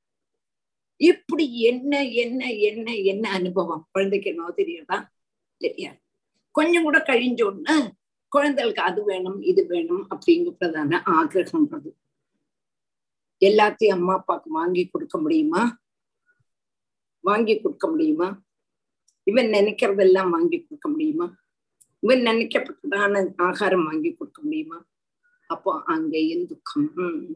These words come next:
அது கழிஞ்சு கொஞ்சம் கூட பெரியம்போது இந்த காலேஜ்ல படிக்கணும், இப்படி இருக்கணும், ஃப்ரெண்ட்ஸ் கூட இருக்கணும் அப்படின்னுள்ளதான ஆசை. அதுலயும் நல்ல நிறைவேறுன்னு சொல்ல முடியாது.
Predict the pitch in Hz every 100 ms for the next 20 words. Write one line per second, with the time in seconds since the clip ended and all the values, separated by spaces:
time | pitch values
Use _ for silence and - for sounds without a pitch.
0 | - _ _ _ _ _ _ _ 262 330
1 | 320 311 311 262 269 254 262 240 240 214
2 | 208 208 294 233 254 294 285 226 226 208
3 | 202 190 180 175 185 202 185 160 _ 285
4 | 277 185 - 165 185 208 - 196 240 220
5 | 254 240 165 - 165 208 185 - _ _
6 | - 170 185 170 170 165 160 156 165 180
7 | 190 165 143 - - _ _ _ _ _
8 | _ 170 180 233 160 175 220 330 - -
9 | 180 302 156 156 156 160 - 170 - 156
10 | 151 143 151 -